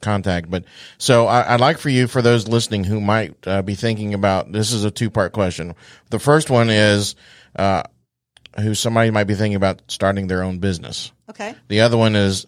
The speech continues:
Speaker 1: for a person thinking about starting a five oh one C three nonprofit. What advice would you give those individuals?
Speaker 2: Okay.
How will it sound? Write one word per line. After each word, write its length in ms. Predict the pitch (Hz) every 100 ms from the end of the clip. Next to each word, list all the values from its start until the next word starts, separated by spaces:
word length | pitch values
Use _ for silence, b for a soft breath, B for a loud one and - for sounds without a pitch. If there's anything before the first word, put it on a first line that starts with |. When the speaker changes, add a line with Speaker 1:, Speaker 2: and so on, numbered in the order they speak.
| -
Speaker 1:
for 160 | - 113
a 40 | 101
person 340 | 113 - 101
thinking 280 | 104 101 95
about 180 | 95 92
starting 440 | 104 98 92 92 -
a 100 | 85
five 240 | 92 92
oh 40 | 92
one 140 | 92
C 140 | 85 90
three 220 | 98 92
nonprofit. 640 | 87 85 98 85 80 - b b b
What 180 | 120 139
advice 420 | 98 110 107 -
would 120 | 98
you 80 | 98
give 180 | 90 92
those 180 | 90 87
individuals? 640 | 82 85 82 76 - - _
Speaker 2:
Okay. 380 | 214 226 170 214